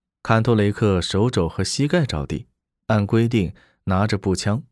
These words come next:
移动着他引人注目的身体从我们身边经过。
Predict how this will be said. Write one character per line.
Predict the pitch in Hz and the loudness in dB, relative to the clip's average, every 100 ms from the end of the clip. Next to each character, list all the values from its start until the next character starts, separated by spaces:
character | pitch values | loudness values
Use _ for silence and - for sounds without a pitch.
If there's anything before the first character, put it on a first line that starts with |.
| _ _ | _ _
移 | 113 131 | 0 2
动 | 143 123 | 2 2
着 | 98 87 76 | 0 -2 -2
他 | - 101 | -2 -2
引 | 92 82 | 0 -2
人 | 76 92 | -2 -4
注 | 113 127 | -2 -2
目 | 110 95 | 0 -2
的 | 85 | -2
身 | - 123 151 | -2 -2 -2
体 | - 76 - - _ _ | -4 -8 -8 -14 _ _
从 | - 92 82 | -4 -2 -2
我 | 65 | -4
们 | 76 | -4
身 | - 92 92 | -4 -2 0
边 | 92 92 | -2 -2
经 | 98 113 | -2 -4
过。 | - - | -6 -10